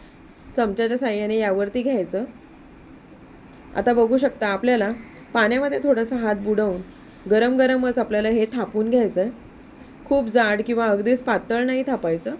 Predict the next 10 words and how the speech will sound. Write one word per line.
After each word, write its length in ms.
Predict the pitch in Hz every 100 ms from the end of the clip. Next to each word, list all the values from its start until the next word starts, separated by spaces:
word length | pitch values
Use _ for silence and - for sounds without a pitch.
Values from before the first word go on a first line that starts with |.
| - - - - - -
आता 180 | 202 247
यावरती 480 | 247 233 247 226 240
आपण 320 | 220 226 220
जे 220 | 247 240 247 - -
सारण 300 | 233 185 220 254
तयार 200 | 254 240
केलं 240 | 240 214
होतं, 260 | 214 185 214
ते 120 | 247 247
घालूयात. 380 | 262 175 208